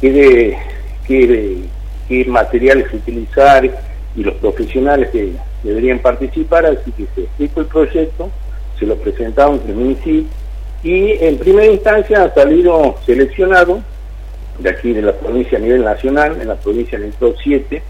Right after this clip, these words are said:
proyectos, y de los cuales el nuestro no ha tenido ninguna observación en la presentación, y bueno, en el mes de noviembre nos han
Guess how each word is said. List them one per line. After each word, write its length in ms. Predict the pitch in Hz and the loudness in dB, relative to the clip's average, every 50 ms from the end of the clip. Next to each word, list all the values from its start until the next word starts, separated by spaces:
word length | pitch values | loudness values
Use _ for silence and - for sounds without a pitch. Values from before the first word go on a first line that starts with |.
| - - - - - - - - - - - - - - | -14 -14 -14 -14 -12 -14 -14 -14 -14 -14 -12 -12 -4 0
proyectos, 520 | 131 131 123 - 156 139 - - 156 147 - | 2 2 2 2 0 -2 -2 -4 -6 -6 -6
y 80 | 139 113 | -6 -6
de 120 | 110 113 | -4 -2
los 100 | 113 101 - | -2 -2 2
cuales 300 | - 127 135 139 139 127 | 4 4 6 6 6 4
el 100 | 123 104 | 4 2
nuestro 320 | 117 135 143 117 - - | 2 2 0 0 -2 -4
no 140 | 120 120 117 | -2 0 0
ha 60 | 110 | 0
tenido 480 | - 131 131 139 139 135 135 123 117 110 | 2 2 2 4 4 6 6 4 4 2
ninguna 340 | 107 110 113 123 127 127 | -2 -2 -2 0 2 2
observación 680 | 117 117 - 117 110 110 117 117 - 156 131 131 131 127 - - - - | 0 2 0 0 2 2 2 2 0 0 -2 -2 -2 -4 -8 -12 -12 -12
en 240 | - 98 95 82 90 | -10 -10 -10 -10 -10
la 60 | 90 | -12
presentación, 760 | - - 101 - - 123 110 - 139 135 139 151 151 151 175 202 - - - - - - - - - - - | -10 -10 -10 -8 -6 -6 -2 0 0 0 0 0 -2 -2 -4 -6 -10 -12 -14 -14 -14 -14 -14 -14 -12 -6 -2
y 80 | 151 | 0
bueno, 180 | 156 165 156 151 | 2 2 2 4
en 80 | 139 127 | 2 2
el 60 | 127 | 2
mes 160 | 143 160 165 | 2 2 2
de 80 | 165 156 | 2 4
noviembre 500 | 160 160 156 160 165 170 175 170 180 170 | 4 6 6 6 4 2 2 0 0 0
nos 260 | 156 135 120 - - | 2 0 0 0 0
han 260 | 120 110 107 95 90 | -2 -2 -2 -4 -6